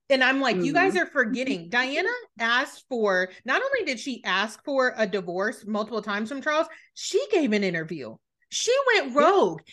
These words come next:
Speaker 1: and gave an interview,
Speaker 2: Yep.
Speaker 1: and the palace was not happy about it.
Speaker 2: Right.
Speaker 1: They were
Speaker 2: Right.
Speaker 1: pissed off about it. Okay, so, like,
Speaker 2: Right.
Speaker 1: all of this comparison, or all of the, the lack of comparison, rather, to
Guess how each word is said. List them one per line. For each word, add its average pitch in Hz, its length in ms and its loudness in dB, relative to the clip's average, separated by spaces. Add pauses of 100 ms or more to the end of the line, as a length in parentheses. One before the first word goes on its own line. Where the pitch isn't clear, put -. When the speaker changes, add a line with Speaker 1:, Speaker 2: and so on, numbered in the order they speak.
(100)
Speaker 1:
and 320 200 -2
gave 359 180 4
an 320 140 2
interview, 311 340 0
Speaker 2:
Yep. 285 80 -2
Speaker 1:
and 370 100 4
the 370 60 2
palace 415 400 2
was 277 160 -2
not 247 460 4
happy 226 400 -2
about 127 300 -14
it. - 140 -20 (300)
Speaker 2:
Right. 208 200 -4
Speaker 1:
They 349 120 0
were 285 300 2
Speaker 2:
Right. - 120 -20
Speaker 1:
pissed 285 300 -2
off 226 280 2
about 170 280 -2
it. - 160 -18 (240)
Okay, 262 320 2
so, 294 220 0
like, 262 180 0
Speaker 2:
Right. 151 160 -4 (200)
Speaker 1:
all 339 220 2
of 466 140 -2
this 440 200 -2
comparison, 262 720 0
or 240 120 2
all 294 220 0
of 294 60 -10
the, 269 180 -6
the 247 100 -4
lack 269 280 -4
of 233 100 -12
comparison, 208 440 -8
rather, 185 360 -2 (320)
to 254 560 0